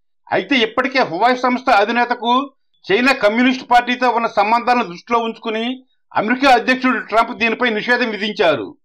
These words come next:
అంతేకాకుండా భారత్తో పాటు పలు దేశాలు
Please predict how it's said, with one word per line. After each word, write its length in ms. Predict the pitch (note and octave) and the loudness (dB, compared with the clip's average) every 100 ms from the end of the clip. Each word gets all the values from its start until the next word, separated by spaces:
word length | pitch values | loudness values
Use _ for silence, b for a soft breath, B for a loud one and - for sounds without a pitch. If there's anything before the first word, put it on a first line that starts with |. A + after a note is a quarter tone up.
| _ _ _ | _ _ _
అంతేకాకుండా 760 | A#2 - C4 C4 B3+ B3+ B3 B3 C#4 - _ _ _ - | -10 -2 0 2 2 2 2 2 0 -6 _ _ _ 0
భారత్తో 340 | E3+ C4 B3+ C4 C4 | 2 2 2 2 4
పాటు 180 | A#3+ A#3+ A3+ | 4 2 0
పలు 140 | A3 D#3+ | 2 2
దేశాలు 300 | A3 C4 B3 | 2 2 0